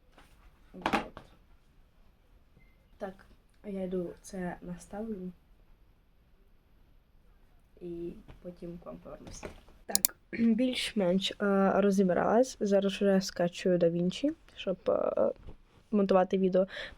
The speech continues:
Приліпила вже це захисне скло,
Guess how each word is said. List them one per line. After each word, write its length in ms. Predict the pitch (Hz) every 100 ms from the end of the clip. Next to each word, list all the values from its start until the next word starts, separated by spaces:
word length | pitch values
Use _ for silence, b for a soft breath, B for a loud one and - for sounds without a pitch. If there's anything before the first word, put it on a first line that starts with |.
| _
Приліпила 640 | - 202 202 - 202 196 185
вже 240 | 185 175
це 540 | - 175 170 170 165 180
захисне 580 | 180 175 190 - 170 -
скло, 560 | - - - 196 262